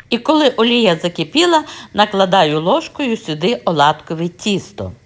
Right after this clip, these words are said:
Викладене тісто стараюся ложкою так розтягнути, щоб воно не було надто високим і грубим, щоб оладки мали можливість просмажитися. Бо часто так буває, що з двох сторін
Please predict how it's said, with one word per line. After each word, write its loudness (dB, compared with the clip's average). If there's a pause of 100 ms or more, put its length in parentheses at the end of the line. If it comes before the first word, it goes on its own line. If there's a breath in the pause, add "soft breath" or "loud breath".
(260)
Викладене 0
тісто -2 (320 loud breath)
стараюся 2
ложкою -2
так 0
розтягнути, -2
щоб -10
воно -4
не -4
було -6
надто -4
високим -6
і -4
грубим, -6 (640 loud breath)
щоб -2
оладки 0
мали 0
можливість -4
просмажитися. -2 (420)
Бо 2
часто 0
так -2
буває, -2 (360 loud breath)
що 0
з 0
двох 2
сторін -2